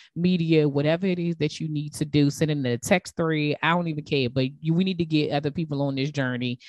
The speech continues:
and get them on this ride so they can learn how to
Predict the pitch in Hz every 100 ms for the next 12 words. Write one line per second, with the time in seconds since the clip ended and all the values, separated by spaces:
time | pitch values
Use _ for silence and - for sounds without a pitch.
0 | - - 139 143 151 165 156 135 143 143
1 | 139 143 131 127 127 139 139 147 151 151
2 | 156 147 139 135 143 143 147 - 175